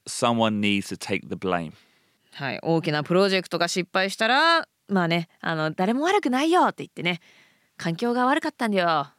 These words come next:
Speaker 2: 景気が悪かったんだよ」
Speaker 1: Yeah.
Speaker 2: っていうわけにはいかないんですよね。
Speaker 1: Yeah.
Speaker 2: もう誰かが責任を持たなきゃいけない、責任を引き受けないといけないということになります。
Speaker 1: Ideally, the best way is to share the blame.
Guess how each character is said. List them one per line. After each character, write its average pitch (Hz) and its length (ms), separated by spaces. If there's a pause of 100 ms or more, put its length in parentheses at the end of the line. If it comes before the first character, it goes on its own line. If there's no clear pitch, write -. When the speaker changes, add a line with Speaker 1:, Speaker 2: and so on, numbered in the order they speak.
Speaker 2:
景 170 120
気 214 100
が 220 80
悪 269 100
か 277 100
っ 254 60
た 196 140
ん 180 40
だ 185 40
よ」 170 80
Speaker 1:
Yeah. - 20
Speaker 2:
っ - 20
て 202 80
い 240 40
う - 20
わ 359 80
け 330 80
に 226 80
は 190 60
い 185 60
か 214 120
な 220 80
い 208 80
ん 180 40
で 180 80
す 165 100
よ 156 100
ね。 214 100
Speaker 1:
Yeah. 302 160 (360)
Speaker 2:
も 170 60
う - 20
誰 262 220
か 240 160
が 302 340
責 170 320
任 160 300
を 151 60
持 156 200 (260)
た 160 120
な 131 120
き 135 100
ゃ 139 40
い - 60
け - 100
な - 80
い、 - 20
責 147 280
任 139 180
を - 20
引 214 60
き - 220
受 156 40 (120)
け - 20
な 190 100
い 254 80
と 359 100
い 214 120
け 160 100
な 175 120
い 277 80
と 156 80
い 127 60
う 135 40
こ 160 100
と 214 100
に 247 120
な 147 80
り - 120
ま - 100
す。 175 180 (240)
Speaker 1:
Ideally, 156 680
the 110 80
best 151 300
way 101 200
is 98 80
to 101 100
share 113 400
the 95 60
blame. 95 360